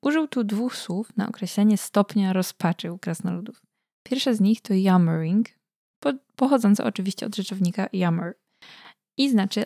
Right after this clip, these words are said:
loud, loud and sustained or repetitive noise,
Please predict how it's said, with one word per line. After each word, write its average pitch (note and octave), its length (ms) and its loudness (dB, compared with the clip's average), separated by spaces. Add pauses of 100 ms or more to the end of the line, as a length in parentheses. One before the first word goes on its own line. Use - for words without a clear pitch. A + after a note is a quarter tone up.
loud, A3 500 0 (200)
loud A#3+ 680 2 (160)
and A3+ 200 8
sustained G3 880 -2 (100)
or G3 260 0
repetitive G3 760 0
noise, F3 440 -4